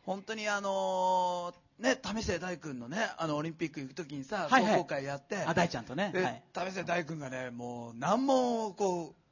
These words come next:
Speaker 1: う、聞いてくるわけ。「なんで強い選手に勝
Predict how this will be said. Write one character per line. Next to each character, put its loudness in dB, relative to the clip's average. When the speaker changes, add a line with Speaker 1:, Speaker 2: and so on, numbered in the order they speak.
Speaker 1:
う、 -20
聞 -8
い -6
て -2
く -6
る -2
わ -4
け。 -14
「な 2
ん 2
で 2
強 -2
い -2
選 -4
手 -8
に -10
勝 -6